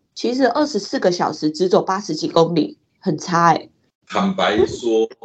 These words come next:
Speaker 1: 可是他是开玩笑的啦，我就跟他说，人家是没有休息欸，会越走越累欸。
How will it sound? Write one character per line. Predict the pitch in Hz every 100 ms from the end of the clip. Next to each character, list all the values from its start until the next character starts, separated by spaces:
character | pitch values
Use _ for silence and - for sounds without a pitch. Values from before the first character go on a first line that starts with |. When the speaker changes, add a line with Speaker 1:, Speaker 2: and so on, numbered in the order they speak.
| - -
Speaker 1:
可 | -
是 | 262
他 | 311
是 | 269
开 | 302
玩 | 220 175
笑 | 175 190
的 | -
啦， | - - -
我 | 302
就 | 339
跟 | 381 359
他 | 330
说， | 349 294
人 | 285 269
家 | 339 359
是 |
没 | 359 339
有 | 254
休 | 220 - 269 294
息 | - 175 160
欸， | - 202
会 | 277
越 | 320 -
走 | - 160
越 | 240 220
累 | 202 156 -
欸。 | 175